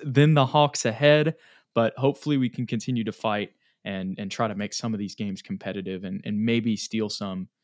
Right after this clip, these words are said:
and, and continue this positive momentum. But it is tough, um, with some of the people that we have on our schedule moving forward. So you gotta keep that in mind too. It's kinda tough to keep this balance of, of context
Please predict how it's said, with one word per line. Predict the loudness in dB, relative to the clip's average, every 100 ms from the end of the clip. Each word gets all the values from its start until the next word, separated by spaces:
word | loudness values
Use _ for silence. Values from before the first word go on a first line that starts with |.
| _ -8
and, | -6 -4
and | -6
continue | -8 -8 -6 -6 -8
this | -12
positive | -12 -10 -10 -14 -12
momentum. | -12 -12 -12 -14 -16 -14
But | -14 -14 _ -20 -4
it | 4
is | 4 4
tough, | 2 2 2 -2 -18 _ _ _
um, | -6 -4 -4 -6 -10 _ _ _ _ _ _
with | -10 -6
some | -4 -4
of |
the | -4
people | -6 -6 -6
that | -4
we | -4
have | -4
on | -4
our | -4
schedule | -4 -4 -6 -14 _ -12
moving | -10 -10
forward. | -8 -8 -8 -12 -8
So | -8
you | -6
gotta | -8 -8
keep | -8 -6
that | -6
in | -6
mind | -10 -12
too. | -8 -8 -8 _ -10 -6
It's | 2
kinda | 4 4
tough | 4 4 4 0
to |
keep | 0 0 0
this | -2
balance | 2 4 4 2 -2
of, | -2 -2 -6 _ _ -6
of | -6 -2
context | 2 4 4 2 2 2 -4 -16